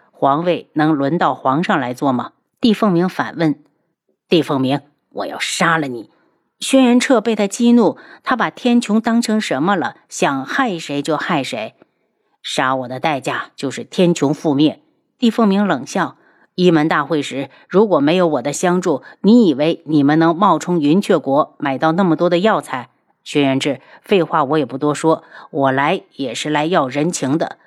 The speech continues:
我对靖主早就不满了。”轩辕志眸色暗沉，却不发一言。联想到帝凤鸣对天穹做过的事情，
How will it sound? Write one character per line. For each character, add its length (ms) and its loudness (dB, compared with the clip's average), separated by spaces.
我 160 -2
对 160 -2
靖 240 2
主 180 -8
早 300 -8
就 140 0
不 160 4
满 200 -2
了。” 200 -14
轩 360 4
辕 20 6
志 180 2
眸 340 2
色 220 -2
暗 280 -2
沉， 380 -2
却 220 0
不 300 0
发 260 -4
一 200 -4
言。 280 -4
联 200 0
想 160 -4
到 140 0
帝 180 -2
凤 200 -2
鸣 240 2
对 160 -2
天 260 0
穹 220 -2
做 200 0
过 140 -2
的 100 0
事 240 -4
情， 220 -10